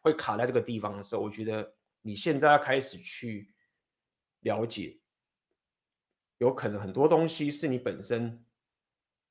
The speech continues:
内心的强度，你自己都没有察觉。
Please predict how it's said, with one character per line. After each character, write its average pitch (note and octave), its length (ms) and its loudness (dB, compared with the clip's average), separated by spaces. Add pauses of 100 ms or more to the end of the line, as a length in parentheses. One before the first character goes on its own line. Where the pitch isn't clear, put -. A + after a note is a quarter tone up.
(340)
内 E3 240 8
心 C3+ 300 2
的 A2+ 400 -2
强 G#2+ 280 -6
度， A#2+ 160 -4
你 A2 80 -4
自 G#2+ 140 -10
己 A#2 100 -6
都 A#2 120 2
没 B2 80 0
有 A2 120 -4
察 - 280 -16
觉。 - 200 -16